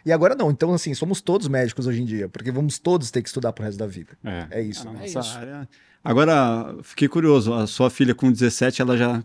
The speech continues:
Speaker 2: como que tá o caminho dela? Tá, tá trilhadinha, não sabe o que vai fazer?
Speaker 3: Cara, acho que ela tem um monte de dúvida ainda.
Speaker 2: É.
Speaker 1: Ela já leu seu livro, Ricardo?
Speaker 3: Já, ela foi a primeira a ler.
Speaker 2: <laughs>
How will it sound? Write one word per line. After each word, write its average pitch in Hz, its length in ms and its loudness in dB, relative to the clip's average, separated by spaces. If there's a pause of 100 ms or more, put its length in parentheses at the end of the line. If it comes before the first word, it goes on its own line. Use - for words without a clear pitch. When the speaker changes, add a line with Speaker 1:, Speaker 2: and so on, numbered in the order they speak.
Speaker 2:
como 139 180 2
que - 80 -12
tá 117 160 0
o 101 140 2
caminho 113 300 4
dela? 101 200 2 (220)
Tá, 113 160 0
tá 113 260 -4
trilhadinha, 110 540 2
não 120 80 4
sabe 113 160 2
o 110 40 0
que 123 100 0
vai 110 80 2
fazer? 113 420 -2
Speaker 3:
Cara, 190 380 -2
acho - 100 -8
que - 60 -8
ela 226 100 -4
tem 220 100 -4
um 214 60 2
monte 214 120 2
de 196 80 0
dúvida 147 420 -2
ainda. 131 480 -2
Speaker 2:
É. 104 260 -4
Speaker 1:
Ela 143 100 2
já 147 120 2
leu 160 100 2
seu 151 140 -2
livro, 143 260 -2
Ricardo? 98 300 -6 (120)
Speaker 3:
Já, 135 240 -6
ela 139 160 2
foi 117 120 -6
a 104 40 -4
primeira 117 280 -2
a 175 40 2
ler. 151 240 -2 (280)
Speaker 2:
<laughs> 127 300 -6